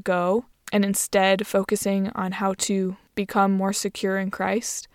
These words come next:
I believe the more freedom we're gonna have.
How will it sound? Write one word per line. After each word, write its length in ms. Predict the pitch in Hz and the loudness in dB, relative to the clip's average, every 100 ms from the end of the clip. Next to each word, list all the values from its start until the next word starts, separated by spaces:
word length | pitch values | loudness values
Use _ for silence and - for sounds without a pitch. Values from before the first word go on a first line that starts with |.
| _ _ | _ _
I 100 | - | 0
believe 240 | 196 196 196 | 4 4 4
the 100 | 190 | 2
more 580 | 190 185 185 190 185 202 | 2 2 2 0 -4 -8
freedom 400 | - 202 185 190 | 0 2 2 0
we're 100 | 208 | -2
gonna 220 | 202 - | -2 -4
have. 400 | 185 - - - | -2 -2 -2 -10